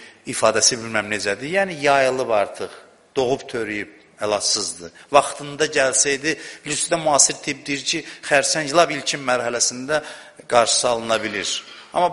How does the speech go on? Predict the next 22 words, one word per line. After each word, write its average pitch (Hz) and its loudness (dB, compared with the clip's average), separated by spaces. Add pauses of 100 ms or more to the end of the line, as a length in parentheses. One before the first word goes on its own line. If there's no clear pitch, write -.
buraxırsan 165 2
başını, 143 0
yayıldısa, 147 4
vəssalam, 127 0
öldürür. 113 -6 (320)
Günah 180 0
da 160 4
belədir. 151 -2
İlkin 170 0
mərhələdə 165 4 (200)
diqqətlə 170 0 (120)
əlac 135 -2
eləmək 120 -4
olur, 104 -6
qabağını 120 2
almaq 107 -4
olur. 95 -10 (180)
Bir 175 -4
də 156 0
görsən, 147 -4
yayıldı, 143 4
törədi, 147 0